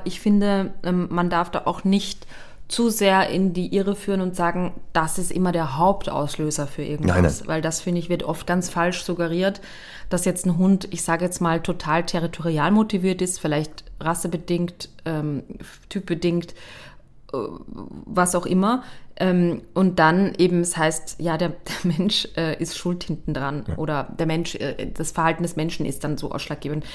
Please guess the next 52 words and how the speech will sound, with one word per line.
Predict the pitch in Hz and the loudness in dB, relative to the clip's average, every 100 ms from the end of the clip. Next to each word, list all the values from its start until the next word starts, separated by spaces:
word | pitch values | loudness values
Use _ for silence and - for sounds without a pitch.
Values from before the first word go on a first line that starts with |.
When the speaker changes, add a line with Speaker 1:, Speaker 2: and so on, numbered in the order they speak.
| - | -10
Speaker 1:
Natürlich | - 160 214 214 196 | -6 6 8 8 8
macht's | 175 - | 4 2
das | 180 175 | -2 0
dann | 175 | 2
nicht | 180 - | 2 2
besser, | 269 - 175 170 | 2 4 0 2
wenn | 160 | 2
man | 160 151 - | 0 -2 -4
sich | 185 | -4
da | 175 | -2
nicht | 165 165 | -4 -4
souverän | 165 160 165 160 | -4 -2 -2 -2
verhält. | 160 151 160 214 - - - - - | -4 -2 -2 -4 -10 -12 -12 -12 -4
Aber | 170 175 170 | 0 2 0
ich | - | 2
finde, | 190 175 165 143 | 2 4 2 0
ähm, | - 170 160 - | -2 -2 -4 -6
ich | - | -2
finde, | 180 175 170 - | 2 4 2 0
da | |
muss | 170 180 185 | 0 2 0
man | 175 | -2
vorsichtig | 165 170 180 175 151 | 0 -2 -2 -6 -6
sein, | 156 165 175 - - - | -2 -2 -2 -8 -12 -12
weil | - 170 170 | -4 0 0
das | 170 | 0
oft | 175 175 - | -2 0 0
dann | 170 | 2
auch | - 170 - | 4 2 2
eben | 190 185 | 4 4
dazu | 165 185 | 2 -2
führt, | - 196 | -2 -2
dass | 185 | 0
die | - | 2
Menschen | 175 170 - 175 | 2 2 0 2
denken, | 160 160 170 | 2 2 0
ja, | 156 151 | 0 0
ich, | - - | -2 -6
ich | - - | -4 2
weiß, | 143 170 - | 4 4 2
ich | - | 0
mache | 170 - | 0 0
alles | 156 - | -4 -4
falsch | 151 151 151 | -4 -2 -2
und | 165 | -4
es | 156 - | -4 -6
ist | 151 | -4
ja | 151 | -2
oft | - - - | -4 -8 -10
tatsächlich | - 151 139 151 147 | -8 -6 -6 -4 -4
nicht | 147 - | -4 -8
so. | - 151 | -10 -10